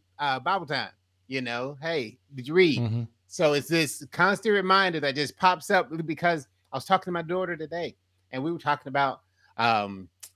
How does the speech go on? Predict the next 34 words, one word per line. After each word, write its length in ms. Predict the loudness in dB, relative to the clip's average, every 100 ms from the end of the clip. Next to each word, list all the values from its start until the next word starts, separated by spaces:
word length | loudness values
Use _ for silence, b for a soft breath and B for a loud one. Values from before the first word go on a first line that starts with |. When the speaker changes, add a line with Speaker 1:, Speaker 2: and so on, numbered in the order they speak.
| _
Speaker 1:
what's 160 | -4 0
it 40 |
say, 120 | 0
the 160 | 0 -4
shortest 640 | -2 2 4 4 0 -6 _ _
pencil, 560 | 0 0 2 0 -2 -8 _
the 80 | 0
longest 580 | 4 4 4 0 -4 -16 _ _ -12
brain. 640 | 2 2 4 -2 -6 -12 _ _ _ _ _ 6
The 220 | 6 10
idea 460 | 8 8 8 8 6
is 500 | 2 2 0 -6 -16 b b b 0
a, 200 | 0 2
the 140 | 0
short 360 | 4 8 8 8
pencil 360 | 2 4 2 2
is 80 |
better 260 | 6 6 6
than 140 | 4
the 40 | 4
longest 360 | 4 4 0
memory 400 | 2 2 0 -2
or 80 | -2
whatever. 420 | -2 -2 -4 -12 -20 _ _ _
So, 500 | 0 4 4 4 -2 _ _ -6
Speaker 2:
Mm. 360 | -4 0 2
Speaker 1:
um, 300 | 2 0 -4
Speaker 2:
Mm-hmm. 320 | -4 -2 -2 0 6
Speaker 1:
documenting, 540 | 6 6 2 2 4
writing 300 | 6 6 6
it 120 | 2 4
down, 600 | 4 4 2 -2 -8 -14 _ _ -10
you 140 | -2 0
know, 360 | 0 0 -2